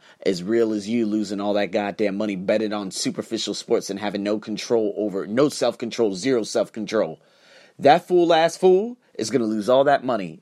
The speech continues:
in two years. He's not gonna have nothing." Why? He's not financially literate. You're not gonna be able to get this in school. If you give this to one of those r-, ridiculous-ass managers, these, these investment fund managers, they're gonna fuck you over too,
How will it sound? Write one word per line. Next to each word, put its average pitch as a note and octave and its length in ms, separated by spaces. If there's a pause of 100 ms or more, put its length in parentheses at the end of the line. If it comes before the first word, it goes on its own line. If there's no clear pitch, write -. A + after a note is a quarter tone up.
in G2+ 160
two A#2+ 240
years. G#2+ 360
He's D3+ 180
not C3 240
gonna G#2 140
have G2 260
nothing." G#2 720 (760)
Why? A2+ 400 (180)
He's B2 220
not G#2+ 240
financially F2+ 680
literate. E2 420 (840)
You're G#2+ 160
not C3+ 180
gonna E3+ 140
be F#3+ 120
able G3 140
to G3+ 60
get G#3+ 180
this G#3+ 180
in G3+ 100
school. G#3+ 460 (480)
If - 160
you D#3+ 120
give F3 160
this F3+ 180
to G3+ 80
one F3+ 160
of F#3 80
those E3+ 300
r-, D#3 80
ridiculous-ass E3 1000
managers, D#3+ 680
these, D3 260
these C#3+ 320
investment D3 640
fund E3 240
managers, E3 480
they're D#3 100
gonna E3 160
fuck - 300
you E3 120
over E3+ 200
too, G#3+ 340